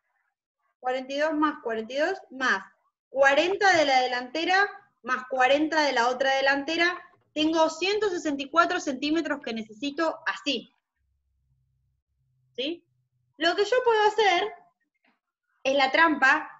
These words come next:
que hacíamos con, eh, ¿se acuerdan los vestidos que son muy infladitos? Los vestidos que llevaban mucha tela. Ya perdí el fibrón otra vez. Lo que yo puedo hacer,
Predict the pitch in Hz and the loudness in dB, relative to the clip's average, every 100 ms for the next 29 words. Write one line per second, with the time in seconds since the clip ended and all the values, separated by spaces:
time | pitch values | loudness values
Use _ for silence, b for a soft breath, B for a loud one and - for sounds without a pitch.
0 | _ 240 226 - 302 320 311 294 - - | _ -2 -2 -2 -2 0 0 -2 -6 0
1 | 311 311 359 - - - _ - - 226 | 2 2 0 -8 -16 -20 _ -20 -10 -2
2 | 226 220 240 233 294 330 311 240 233 - | 0 2 0 2 2 4 2 0 -2 -4
3 | 320 320 262 302 285 285 302 285 254 226 | -4 -2 -4 -4 -2 0 2 0 -4 -10
4 | 247 247 320 311 254 269 349 - _ _ | -2 0 0 0 0 0 -2 -14 _ _
5 | _ _ _ _ _ _ _ _ - 202 | _ _ _ _ _ _ _ _ -16 -14
6 | 208 214 302 302 269 - 285 302 302 302 | -12 -10 -6 -6 -6 -4 0 0 2 -2
7 | 311 311 359 339 302 330 - _ _ _ | 0 -4 -4 -2 0 -2 -6 _ _ _
8 | _ _ _ _ _ _ _ _ _ - | _ _ _ _ _ _ _ _ _ -14
9 | 277 269 285 285 277 277 302 294 285 302 | -8 -6 -4 -4 -6 -6 -4 -4 -4 -2
10 | 320 294 302 _ _ _ _ _ _ _ | 0 -2 -4 _ _ _ _ _ _ _
11 | - 190 202 - _ _ _ _ 466 508 | -20 -20 -20 -20 _ _ _ _ _ _
12 | _ _ 494 622 698 855 807 762 _ _ | _ _ _ -20 -20 _ _ _ _ _
13 | _ _ _ _ _ _ _ _ _ _ | _ _ _ _ _ _ _ _ _ _
14 | _ 262 277 311 427 427 440 403 381 381 | _ 0 0 0 -2 0 2 2 2 6
15 | 359 359 | 6 4